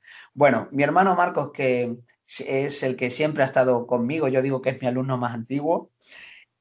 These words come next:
eh, teníamos una idea de, de dojo,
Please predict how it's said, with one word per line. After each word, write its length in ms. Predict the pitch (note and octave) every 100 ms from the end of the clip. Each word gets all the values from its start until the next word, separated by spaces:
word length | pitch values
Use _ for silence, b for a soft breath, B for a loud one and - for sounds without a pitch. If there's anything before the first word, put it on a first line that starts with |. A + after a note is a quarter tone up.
| B2+
eh, 680 | B2 B2 A#2+ A#2+ A#2 A#2 - _ B2+
teníamos 440 | - D#3 G3 F3 F3
una 140 | D#3+
idea 300 | C3+ D3 C3
de, 380 | A#2+ A#2 A2+ G#2+
de 300 | B2 B2 B2+
dojo, 600 | B2+ F3+ C#3+ C#3 F3+ -